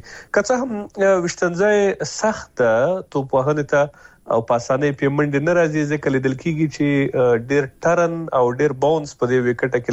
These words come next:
لا هم ښکاري. خو یو شی باید هیر نه شي چې د بنګلاديش توپ اچوونکو تر دې دمه په ډېر ډیسپلین ډول دوی توپ اچونه کړې ده. که څه هم یو فاست بالر یې په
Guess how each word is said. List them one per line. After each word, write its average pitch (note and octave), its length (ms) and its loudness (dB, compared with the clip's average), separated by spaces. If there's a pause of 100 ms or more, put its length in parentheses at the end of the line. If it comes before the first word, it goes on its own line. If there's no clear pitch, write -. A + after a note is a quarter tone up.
لا C3 100 2
هم D3+ 240 -2 (440)
ښکاري. C3 400 0 (320)
خو D#3+ 120 2
یو G3+ 160 4
شی F#3 180 -2
باید D3+ 260 0
هیر D#3 240 0
نه E3 80 -2
شي E3+ 180 -2
چې D#3 100 -4
د B2+ 80 -2
بنګلاديش B2+ 560 -2
توپ B2 220 -2
اچوونکو C3 460 0
تر A#2+ 180 0
دې C3+ 220 0
دمه A#2+ 220 2 (160)
په A#2 80 0
ډېر C#3+ 280 0 (220)
ډیسپلین C3+ 600 -2 (340)
ډول A#2+ 280 2
دوی A#2+ 120 -4
توپ A#2+ 220 -4
اچونه C3 400 0
کړې C#3+ 300 0
ده. C#3+ 120 0 (720)
که B2 120 0
څه - 100 -2
هم D#3 260 2
یو C#3 80 2
فاست B2+ 240 -2
بالر B2+ 320 0
یې B2+ 120 2
په A#2+ 300 2